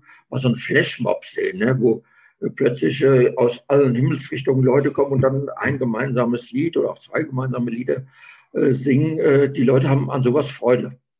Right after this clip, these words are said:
Also nicht nur zuhören, sondern auch natürlich, äh, direkt singen. Und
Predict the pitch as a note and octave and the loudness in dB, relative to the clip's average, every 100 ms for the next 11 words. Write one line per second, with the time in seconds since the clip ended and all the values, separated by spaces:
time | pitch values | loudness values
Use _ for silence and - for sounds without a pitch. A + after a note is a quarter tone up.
0 | _ G#2 A2 A#2 - - F3 F#3+ F3+ D#3 | _ -6 -4 -4 -4 -2 2 2 2 0
1 | B2+ C3+ B2+ A2+ B2+ C3 C3 C3+ - C3 | 0 0 -2 -4 -2 -4 -2 -2 -2 -4
2 | G#2+ G#2+ - - B2+ F3+ F#3 C#3 C#3 C3+ | -4 -4 -6 -2 -2 -2 -4 -4 -4 -8